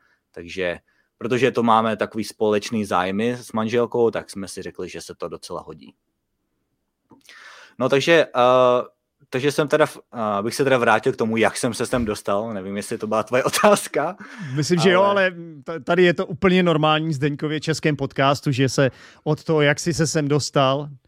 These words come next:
Speaker 2: eh,
Speaker 1: Úplně se to
Speaker 2: dostaneme ke
Speaker 1: vykolejilo.
Speaker 2: kočkám, to je, to je ještě docela jako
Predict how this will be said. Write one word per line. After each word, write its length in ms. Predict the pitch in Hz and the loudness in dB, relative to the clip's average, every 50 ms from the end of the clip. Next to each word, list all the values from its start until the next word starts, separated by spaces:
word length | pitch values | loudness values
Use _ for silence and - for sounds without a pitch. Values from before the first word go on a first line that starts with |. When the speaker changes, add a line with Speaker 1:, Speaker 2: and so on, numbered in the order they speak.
| _ _ _ _ _ - | _ _ _ _ _ -8
Speaker 2:
eh, 240 | 139 123 123 123 123 | -6 -4 -2 -2 -2
Speaker 1:
Úplně 20 | 123 | 0
se 0 | |
to 60 | 120 | -2
Speaker 2:
dostaneme 360 | 123 117 - 135 147 147 147 | -2 -2 -2 0 0 0 2
ke 60 | - | 2
Speaker 1:
vykolejilo. 240 | - 147 - - - | 0 2 4 2 2
Speaker 2:
kočkám, 540 | - - - - 196 170 170 170 170 175 - | 2 0 0 2 2 4 4 2 0 -2 -2
to 100 | - 165 | -2 -2
je, 180 | 165 160 165 - | 0 0 -2 -4
to 140 | - 170 175 | -2 -2 -2
je 120 | 185 180 | 0 0
ještě 260 | 185 160 - - 202 170 | -2 -4 0 2 2 4
docela 380 | 170 - - - 170 165 165 | 4 2 4 4 4 6 4
jako 200 | 160 139 - 151 | 4 2 0 -6